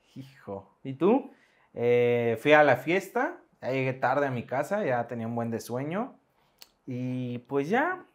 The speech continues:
Speaker 1: hoy fui a, a estrenar un droncito. Y pues ya, nada más, ¿tú?
Speaker 2: ¿Ayer?
Speaker 1: Hoy.
Speaker 2: ¿Hoy?
Speaker 1: Hoy.
Speaker 2: Ah, hoy.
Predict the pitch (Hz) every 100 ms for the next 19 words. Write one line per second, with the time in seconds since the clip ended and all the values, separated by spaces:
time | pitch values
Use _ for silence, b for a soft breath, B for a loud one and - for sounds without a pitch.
0 | - 175 208 208 208 208 202 185 156 123
1 | 104 87 - 120 117 - 123 139 175 180
2 | 151 127 - 196 359 381 _ _ _ _
3 | _ _ _ _ _ _ _ 131 131 127
4 | 127 - 175 285 392 381 339 359 359 -
5 | 370 - _ _ _ _ _ _ _ _
6 | _ _ _ _ _ _ 135 160 147 -
7 | _ _ _ _ _ - 120 104 - _
8 | _ _ _ 147 190 139 - - 117 110
9 | - _ _ _ _ _ _ _ - -
10 | 147 156 147 180 180 -